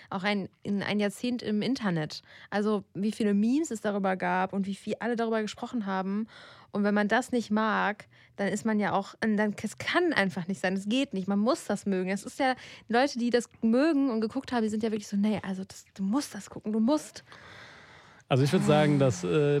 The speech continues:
Speaker 2: Game of Thrones war so das größte Serienereignis in unserem Leben bis jetzt.
Speaker 1: Mhm.
Speaker 2: Also das, wo wirklich alle vorm Fernseher saßen.
Speaker 1: Ja, das haben ja auch alle dann
Speaker 2: Was
Speaker 1: darüber
Speaker 2: alle
Speaker 1: gesprochen.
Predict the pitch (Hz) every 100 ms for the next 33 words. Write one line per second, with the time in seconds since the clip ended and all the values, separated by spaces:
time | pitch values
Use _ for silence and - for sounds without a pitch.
0 | 139 139 131 120 - 135 127 131 110 117
1 | 117 117 101 - 135 135 - 113 113 127
2 | 135 131 123 120 120 123 127 139 135 131
3 | - 139 139 139 139 135 131 127 127 131
4 | 139 147 151 151 160 160 170 - 208 202
5 | 202 220 - _ _ 110 110 127 120 -
6 | 117 120 - 120 120 110 - - 139 139
7 | 139 139 135 135 139 131 123 135 135 131
8 | 131 127 127 131 135 - 135 240 233 226
9 | 220 202 - 202 254 240 110 104 151 147
10 | 151 143